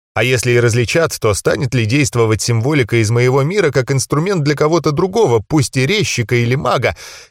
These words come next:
еще один хороший вопрос. А вот с варшавянкой, да, тут прокол вышел. Мой косяк.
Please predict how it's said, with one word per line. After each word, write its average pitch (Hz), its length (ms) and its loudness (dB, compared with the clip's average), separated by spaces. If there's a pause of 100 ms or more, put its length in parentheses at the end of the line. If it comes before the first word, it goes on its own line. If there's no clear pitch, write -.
еще 175 320 2
один 196 200 2
хороший 120 440 0
вопрос. - 440 -2 (920)
А 131 120 2
вот 151 160 2
с - 60 -4
варшавянкой, 156 960 2
да, 110 360 2 (280)
тут 165 260 -2
прокол 160 480 2
вышел. 110 400 0 (320)
Мой 175 220 2
косяк. - 480 -2